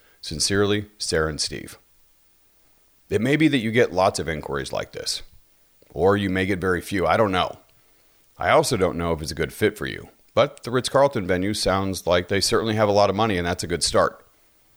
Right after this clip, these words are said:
I don't know anything about the look and vibe for the event either. She didn't say anything about that. But here's what I do know about Sarah,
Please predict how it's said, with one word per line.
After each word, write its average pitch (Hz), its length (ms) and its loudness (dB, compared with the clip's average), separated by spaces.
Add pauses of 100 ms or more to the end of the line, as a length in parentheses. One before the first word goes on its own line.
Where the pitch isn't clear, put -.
(440)
I 98 80 4
don't 131 140 4
know 107 240 0
anything 110 340 -2
about 82 200 0
the 87 60 0
look 107 300 2
and 80 160 -4
vibe 87 300 4
for 92 80 -4
the 80 100 -4
event 80 280 -2
either. 80 340 -2
She - 160 -4
didn't 120 160 -2
say 117 180 0
anything 101 300 -2
about - 260 -6
that. - 240 -12 (800)
But - 120 -12
here's 147 300 2
what 123 100 2
I 104 100 6
do 95 280 -2
know 82 160 0
about 73 300 0
Sarah, 73 400 -2